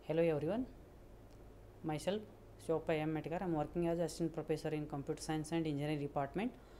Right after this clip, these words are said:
at Walchand Institute of Technology, Solapur. I welcome you all to the session on I triple E standards, learning outcomes. At the end of the session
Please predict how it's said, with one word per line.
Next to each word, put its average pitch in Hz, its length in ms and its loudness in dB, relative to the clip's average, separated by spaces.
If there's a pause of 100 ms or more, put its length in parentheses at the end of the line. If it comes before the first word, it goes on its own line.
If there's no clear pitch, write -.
(180)
at 139 160 -2
Walchand 165 400 2
Institute 156 240 -2
of 156 160 0
Technology, 147 580 -2 (180)
Solapur. 131 420 2 (1160)
I 165 60 6
welcome 175 380 4
you 190 100 6
all 170 140 8
to 170 160 2
the 180 160 2 (180)
session 151 400 0
on 233 140 2 (400)
I 139 180 0
triple 143 240 -4
E 143 40 2
standards, 143 640 -2 (2250)
learning 156 360 4
outcomes. 202 460 2 (400)
At 165 140 0
the 180 100 2
end 233 180 6
of 240 120 6
the 240 80 4
session 190 400 0